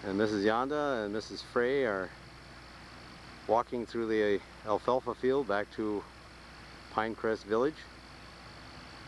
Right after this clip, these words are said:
Looking good, looking good. Great sight.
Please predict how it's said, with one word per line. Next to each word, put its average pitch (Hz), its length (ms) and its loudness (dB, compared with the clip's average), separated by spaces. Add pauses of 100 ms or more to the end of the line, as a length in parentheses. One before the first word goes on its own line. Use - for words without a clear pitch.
(1080)
Looking 110 280 4
good, 90 200 6 (300)
looking 104 320 2
good. 87 100 -4 (1600)
Great 104 220 6
sight. 85 260 2